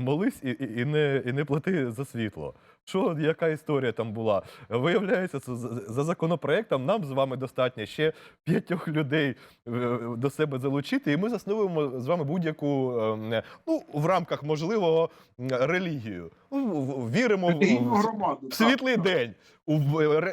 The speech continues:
Speaker 1: реєструємо церкву в мене вдома чи у вас, і все. І по-, і ми більше ні за що не сплачуємо ані податків, ані комунальних цих історій. От мені здається, що це якась така історія в даному
Speaker 2: Ні,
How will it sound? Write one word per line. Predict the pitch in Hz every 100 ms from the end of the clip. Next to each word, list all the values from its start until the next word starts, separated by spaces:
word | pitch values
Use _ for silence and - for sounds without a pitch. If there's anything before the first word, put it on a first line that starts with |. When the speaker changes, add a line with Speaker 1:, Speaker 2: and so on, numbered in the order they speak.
| 220
Speaker 1:
реєструємо | 359 359 - 226 339 208 175
церкву | 214 226 220 175 156
в | 143
мене | 147 202 190
вдома | 165 143 165 156
чи | - 160
у | 151
вас, | 139 135 156 - - - -
і |
все. | 285 - 403 427 381 _ _ _
І | 226
по-, | 330
і | 302 220 220
ми | 214 302
більше | 233 285
ні | 190
за | 202 190
що | 220
не | 208 180
сплачуємо | - 170 175 151 156
ані | 160 170
податків, | 143 139 175 - 143 139
ані | 135 127
комунальних | 120 123 131 131 123 -
цих | 113 -
історій. | 101 - 123 107 95 - - -
От | 120 120
мені | 131 131 147 185
здається, | 170 - 180
що | - 143
це | 139
якась | 123 - 131
така | - - 104
історія | 92 - 90 82 78 80 _ _ _ _ _ _ _ _ -
в | 92
даному | 101 90 87
Speaker 2:
Ні, | 87